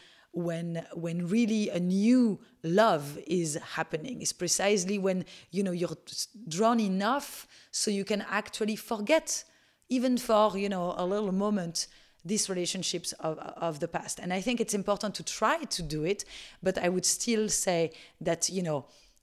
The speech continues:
it, and it might not be a bad thing, you know, down the road that you're comparing with your past experiences. It's, you know, you're made out of your past. Your past is what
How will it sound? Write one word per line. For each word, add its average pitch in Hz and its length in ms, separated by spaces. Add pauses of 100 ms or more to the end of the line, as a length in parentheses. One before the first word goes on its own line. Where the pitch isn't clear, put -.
(320)
it, 214 160
and 226 140
it 226 140
might 285 200
not 262 160
be 202 120
a 170 60
bad 214 280
thing, 220 580 (480)
you 190 160
know, 160 220
down 190 300
the 175 120
road 175 500
that 170 200
you're 185 100
comparing 170 540
with 151 160
your 156 80
past 151 320
experiences. - 920 (460)
It's, 180 260
you 180 180
know, 175 80
you're 175 260
made 208 380
out 180 240
of - 140
your 170 100
past. - 320
Your 180 80
past - 400
is 160 200
what 175 380